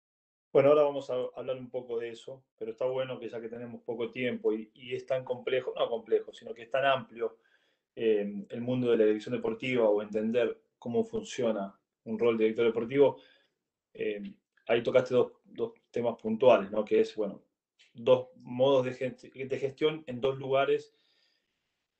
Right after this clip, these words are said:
donde realmente el fútbol, más allá de vivirse de maneras diferentes, se gestiona de manera diferente. Puede ser por la tipología jurídica de cada club,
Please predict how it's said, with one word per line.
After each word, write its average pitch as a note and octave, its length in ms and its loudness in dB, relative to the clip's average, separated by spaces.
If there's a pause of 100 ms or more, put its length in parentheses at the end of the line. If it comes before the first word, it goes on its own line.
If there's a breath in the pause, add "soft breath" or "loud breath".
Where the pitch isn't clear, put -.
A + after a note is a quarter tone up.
(520)
donde A2+ 320 2
realmente B2+ 460 -2
el A#2+ 160 -8
fútbol, C#3 640 2 (280)
más A2+ 200 -10
allá A#2 160 -2
de A#2 80 2
vivirse A#2 480 -4
de A2 40 -6
maneras A#2+ 200 -4
diferentes, C3+ 800 -2
se - 200 -6
gestiona B2 480 6
de G#2 80 -2
manera G2 320 -6
diferente. G2+ 540 -14 (220)
Puede A2 220 6
ser G#2 260 0
por G2+ 280 -4 (600)
la G2+ 100 -2
tipología G#2+ 540 0
jurídica G#2+ 680 -2
de G2 320 -8
cada A2+ 280 6
club, C3+ 380 0